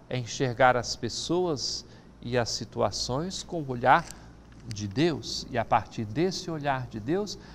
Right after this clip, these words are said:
descobrir o bem que o Senhor mesmo plantou no coração das pessoas,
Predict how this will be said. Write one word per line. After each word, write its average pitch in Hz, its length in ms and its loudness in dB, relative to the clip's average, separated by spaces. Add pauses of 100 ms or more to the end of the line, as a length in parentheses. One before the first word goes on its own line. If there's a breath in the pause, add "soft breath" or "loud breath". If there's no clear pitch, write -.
(220 loud breath)
descobrir 156 880 2
o 165 60 0
bem 147 560 0
que 127 300 -4
o 131 40 -8
Senhor 139 520 -2
mesmo 131 340 0
plantou 143 580 2
no 160 120 -4
coração 127 560 4
das 107 240 -6
pessoas, 165 680 0